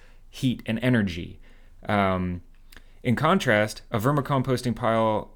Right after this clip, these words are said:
uh, should be maintained so that it does not heat up. You want it to be, you know, like I said, uh, what did I say?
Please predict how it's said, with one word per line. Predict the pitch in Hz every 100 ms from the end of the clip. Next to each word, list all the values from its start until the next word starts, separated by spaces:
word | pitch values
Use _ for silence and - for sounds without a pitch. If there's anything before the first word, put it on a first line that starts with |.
| -
uh, | 104 98 -
should | - - 135
be | 139
maintained | 131 120 131 123 113
so | 113
that |
it | 107 104
does | 110 113 90
not | 92 104 107 -
heat | 104 87
up. | 85 - - - - - - -
You | 107
want | 120 117
it | 110
to | 101
be, | 98 104 101 101
you | - 104
know, | 98
like | 113 107
I | 101
said, | - 127 101 92 -
uh, | 107 98 92 92 -
what | 104 104
did | 92
I | 85
say? | - 90 80